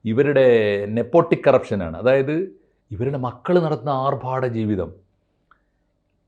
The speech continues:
നാട്ടുകാര് തൊഴിലില്ലായ്മ കൊണ്ടും വ-, ദാരിദ്ര്യം കൊണ്ടും പു-, കഷ്ടപ്പെടുമ്പോ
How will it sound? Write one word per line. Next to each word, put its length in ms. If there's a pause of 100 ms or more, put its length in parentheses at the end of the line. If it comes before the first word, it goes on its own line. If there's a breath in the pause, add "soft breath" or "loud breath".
(140)
നാട്ടുകാര് 840 (240)
തൊഴിലില്ലായ്മ 500
കൊണ്ടും 320
വ-, 200
ദാരിദ്ര്യം 560
കൊണ്ടും 360
പു-, 80 (100)
കഷ്ടപ്പെടുമ്പോ 720